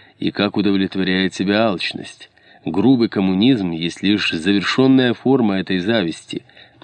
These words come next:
этой жажды нивелирования,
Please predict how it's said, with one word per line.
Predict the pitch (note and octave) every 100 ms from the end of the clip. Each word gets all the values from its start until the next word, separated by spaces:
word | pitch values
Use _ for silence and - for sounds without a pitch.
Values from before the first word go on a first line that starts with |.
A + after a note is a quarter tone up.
| -
этой | F2 F#2+ G2 F2
жажды | F#2+ B2 A#2 G#2 G#2+ - - -
нивелирования, | G2 A2 G2 F#2 A#2 B2 F#2 E2 D#2 D2